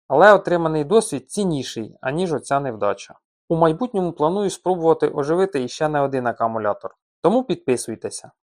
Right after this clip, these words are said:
Підписка безкоштовна, а от інформація може бути корисною.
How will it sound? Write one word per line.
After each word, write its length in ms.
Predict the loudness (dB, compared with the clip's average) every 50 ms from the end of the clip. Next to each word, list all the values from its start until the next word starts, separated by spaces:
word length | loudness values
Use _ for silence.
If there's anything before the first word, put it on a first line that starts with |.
| _ _ _ _ 2
Підписка 300 | 2 2 2 0 -2 -4
безкоштовна, 840 | -2 -4 -4 -6 -8 -10 -10 -4 0 0 2 2 0 -2 -6 -8 -8 _ _ _ _
а 100 | 2 4
от 180 | 4 4 2 -2
інформація 600 | -6 -2 -2 0 2 2 2 2 2 0 -2 -2
може 280 | -2 -2 0 0 0
бути 240 | 0 0 -4 -6 -8
корисною. 680 | -4 -2 -2 -2 -2 -4 -6 -10 -16 -18 -18 -18 -20